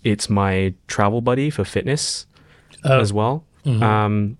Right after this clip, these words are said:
Speaker 1: so, like, there's standalone content that you can play. There's also, um, P C V R that you can play with this as well. And we have really good streaming technology that it can work wirelessly. And this is one of the few headsets that also supports Wi-Fi six E. So,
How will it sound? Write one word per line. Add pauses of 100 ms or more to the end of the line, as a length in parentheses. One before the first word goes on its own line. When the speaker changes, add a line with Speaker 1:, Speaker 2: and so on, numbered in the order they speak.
(140)
Speaker 1:
so,
like,
there's (440)
standalone
content
that
you
can
play.
There's
also, (500)
um,
P
C
V
R
that
you
can
play
with
this
as
well.
And
we
have
really
good
streaming
technology
that
it
can
work
wirelessly. (500)
And
this
is
one
of
the
few
headsets
that
also
supports
Wi-Fi
six
E. (480)
So,